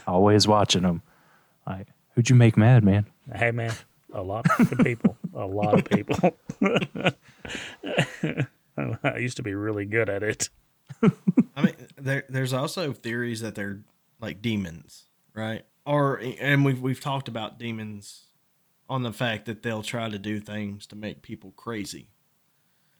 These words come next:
Speaker 3: So, do you think that could be part of it? Like, they just stand in doorways and be like, "I'm gonna stand here, gone." And you're like, "I thought I saw something."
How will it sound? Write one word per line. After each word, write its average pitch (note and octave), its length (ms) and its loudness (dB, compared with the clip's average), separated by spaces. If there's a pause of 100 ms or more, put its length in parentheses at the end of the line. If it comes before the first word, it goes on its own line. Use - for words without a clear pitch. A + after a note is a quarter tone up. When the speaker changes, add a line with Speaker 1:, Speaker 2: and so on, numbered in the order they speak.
(240)
Speaker 3:
So, G#2 580 -6 (1160)
do C3+ 60 -6
you C3 40 -4
think B2+ 200 -2
that A2 160 -6
could A2+ 120 -6
be A2 120 -6
part A2+ 240 -6
of A#2 80 -8
it? A#2+ 120 -8
Like, G#2 240 -8
they A2+ 120 -4
just G#2+ 160 -4
stand A2+ 260 -4
in A2 100 -6
doorways G#2+ 560 -6
and A2 100 -8
be A2 80 -8
like, G#2 220 -10 (960)
"I'm A#2 60 -20
gonna A2 120 -14
stand C#3 320 -4
here, A2+ 300 -6 (540)
gone." A#2+ 460 -6 (240)
And A2+ 80 -20
you're G#2+ 120 -10
like, G#2+ 140 -8
"I A2+ 100 -8
thought C3+ 220 -10
I A#2 60 -8
saw C3+ 240 -6
something." G2+ 500 -10